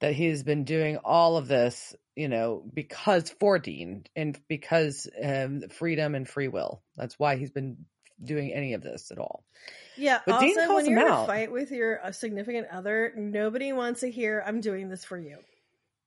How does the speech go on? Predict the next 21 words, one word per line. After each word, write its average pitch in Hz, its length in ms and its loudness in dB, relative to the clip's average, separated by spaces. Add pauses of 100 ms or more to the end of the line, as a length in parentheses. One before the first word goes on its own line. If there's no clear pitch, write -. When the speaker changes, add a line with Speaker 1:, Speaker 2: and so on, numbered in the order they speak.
(300)
Speaker 1:
Yeah, - 220 -20
that's - 180 -20
usually - 280 -16
not - 140 -16
a - 40 -20
great - 220 -16
Speaker 2:
Nope, 294 400 4
nope, 262 460 0
Speaker 1:
place 233 140 0
Speaker 2:
it's 233 60 -2
Speaker 1:
to 254 60 -2
Speaker 2:
not 254 140 -4
Speaker 1:
go. 262 220 2
Speaker 2:
good. 233 100 -6 (380)
Back 226 240 0
up, 233 240 0
back 214 220 0
the 254 80 -4
fuck 220 220 0
up, 190 200 -4
Cass. 175 320 -10